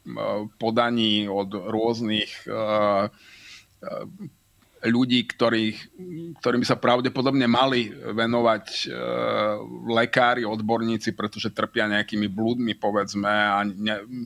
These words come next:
m-, my novinári ich veľmi dobre poznáme. Ako naozaj mi sa mnohokrát stalo, že prišiel do redakcie človek, ktorý naozaj akútne potreboval pomoc,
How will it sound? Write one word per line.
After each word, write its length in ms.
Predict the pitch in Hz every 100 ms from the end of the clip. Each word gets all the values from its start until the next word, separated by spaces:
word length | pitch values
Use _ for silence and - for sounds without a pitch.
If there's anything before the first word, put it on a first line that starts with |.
| - - - - _ - - _ -
m-, 320 | 135 139 139 135
my 160 | 147
novinári 440 | 160 156 160 165 156
ich 120 | 131
veľmi 240 | 139 147 127
dobre 240 | 127 123
poznáme. 720 | - 107 117 117 113 107 98 -
Ako 240 | 101 117 117
naozaj 400 | 120 120 120 123
mi 120 | 117
sa 120 | 110 117
mnohokrát 680 | 120 135 139 123 117 107 -
stalo, 280 | 113 110
že 160 | 107 110
prišiel 360 | 107 110 117 107
do 160 | 104
redakcie 400 | 104 107 - 110
človek, 320 | - 113 107
ktorý 200 | - 110
naozaj 240 | 113 123 -
akútne 440 | 113 - 131 127
potreboval 600 | 113 107 117 120 120 117
pomoc, 480 | - 104 123 135